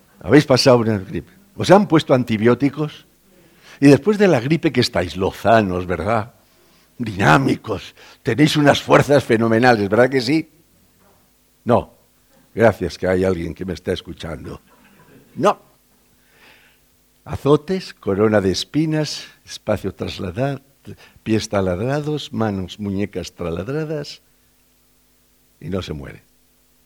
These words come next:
Hay que ver los que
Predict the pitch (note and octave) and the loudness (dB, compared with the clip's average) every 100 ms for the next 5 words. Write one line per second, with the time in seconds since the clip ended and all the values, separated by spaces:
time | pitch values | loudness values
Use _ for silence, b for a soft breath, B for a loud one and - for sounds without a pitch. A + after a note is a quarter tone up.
0 | _ _ _ _ _ _ _ _ _ _ | _ _ _ _ _ _ _ _ _ _
1 | _ _ _ - G2 - G2 E2+ A2+ - | _ _ _ -12 -10 -4 -4 -4 -6 -8
2 | F#2 E2+ - E2 C#2 | -16 -16 -12 -12 -12